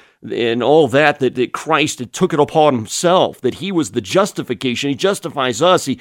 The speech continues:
sanctifies us by the propitiation of his own blood. And we read this in Romans five twelve to twenty-one. So Paul concludes this section here of First Corinthians fifteen forty-six to forty-nine with these powerful words.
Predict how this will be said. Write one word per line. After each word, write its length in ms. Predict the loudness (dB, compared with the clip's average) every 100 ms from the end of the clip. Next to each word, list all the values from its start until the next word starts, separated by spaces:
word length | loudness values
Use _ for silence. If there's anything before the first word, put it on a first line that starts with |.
| -10
sanctifies 760 | -10 -2 -2 0 -2 0 0 0
us 100 | -4
by 140 | -4
the 100 | -4
propitiation 880 | -4 -8 -6 -6 -4 -2 0 0 -2
of 100 | -2
his 100 | -2
own 180 | -2 0
blood. 520 | 0 0 2 0 -4 _ _ _ _ _ -10
And 240 | -4 0
we 80 | 0
read 200 | 0 0
this 160 | -2 -2
in 60 |
Romans 300 | 0 0 -2
five 360 | -4 -2 -2 -4
twelve 300 | -4 -4 -4
to 60 |
twenty-one. 540 | -10 -4 -2 0 0 0
So 100 | -2
Paul 280 | -2 0 0
concludes 720 | -4 -10 -6 -4 -4 -6 -12 _ _ _ -20
this 340 | -4 0 0
section 480 | 0 -2 -2 -4 -2
here 340 | -2 0 0
of 80 | -2
First 220 | -2 -4
Corinthians 300 | -4 -4 -6
fifteen 520 | 2 0 2 -2 -2
forty-six 540 | -2 -2 -4 -4 -8 -10
to 80 | -8
forty-nine 440 | -4 -2 0 0
with 120 | -2
these 160 | -4 -8
powerful 500 | -6 -2 -2 0 -2
words. 480 | -4 -6 -12 -18